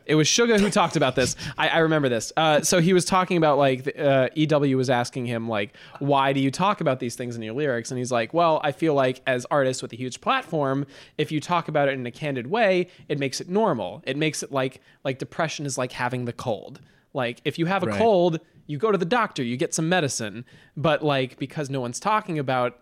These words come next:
Speaker 1: depression, no one's doing anything about it."
Speaker 2: Right.
Speaker 1: So that's why they do that.
Speaker 2: Yeah, and,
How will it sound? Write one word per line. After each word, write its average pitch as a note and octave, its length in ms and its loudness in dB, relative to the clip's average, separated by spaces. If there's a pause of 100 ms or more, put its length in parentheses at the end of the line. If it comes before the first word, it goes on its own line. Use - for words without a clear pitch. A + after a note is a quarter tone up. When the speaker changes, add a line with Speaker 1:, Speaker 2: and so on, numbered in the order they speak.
(100)
Speaker 1:
depression, B2+ 720 -4
no A#2+ 140 -6
one's A#2 180 -6
doing C#3 300 0
anything G2+ 300 -10
about E2+ 260 -10
it." A#1 180 -16
Speaker 2:
Right. F#2 260 -18 (100)
Speaker 1:
So A#2+ 160 -10
that's B2+ 260 -6
why A2+ 140 -6
they G#2+ 100 -6
do B2 160 -8
that. E2+ 220 -12 (340)
Speaker 2:
Yeah, C3 340 -4
and, B2 400 -8